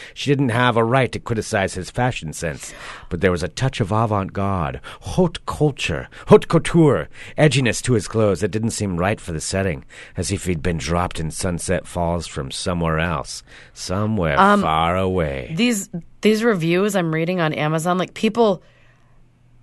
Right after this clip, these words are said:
Speaker 2: okay, I'm kind of, now I'm kind of thinking this might be, like, 'cause
Speaker 1: I
Speaker 2: it seems
Speaker 1: think
Speaker 2: like
Speaker 1: there's a reason you were targeted
Speaker 2: No,
Speaker 1: for this.
Speaker 2: because it seems like a lot of them are in on the joke. They're like, "This is the most ridiculous, wonderful thing I've ever read."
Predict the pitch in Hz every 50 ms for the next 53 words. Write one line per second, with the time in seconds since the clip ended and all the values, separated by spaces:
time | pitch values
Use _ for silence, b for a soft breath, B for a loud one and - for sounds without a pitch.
0 | _ _ _ _ - - - 196 254 240 - 190 208 196 160 - 151 175 190 226
1 | 277 294 214 - - 82 123 170 165 147 143 156 180 185 175 - 160 151 147 147
2 | - 147 - - 180 185 170 - - 131 127 143 156 156 143 101 92 92 98 104
3 | 104 - 196 - 113 208 180 - 143 139 - 165 170 175 202 220 202 180 156 139
4 | 113 107 131 139 160 185 214 233 214 156 202 269 269 240 247 254 262 226 214 190
5 | - - 294 302 277 302 269 254 214 202 214 220 220 190 202 196 185 170 - -
6 | 165 180 190 196 196 185 165 147 - 180 156 160 170 170 156 190 180 160 196 190
7 | 175 208 202 190 175 - - 180 160 143 - 175 175 160 - 196 190 190 185 -
8 | - 170 156 139 135 143 165 170 175 170 180 - - 185 160 - 175 170 160 160
9 | 151 143 143 143 - - 147 135 143 147 156 147 156 151 143 120 113 - -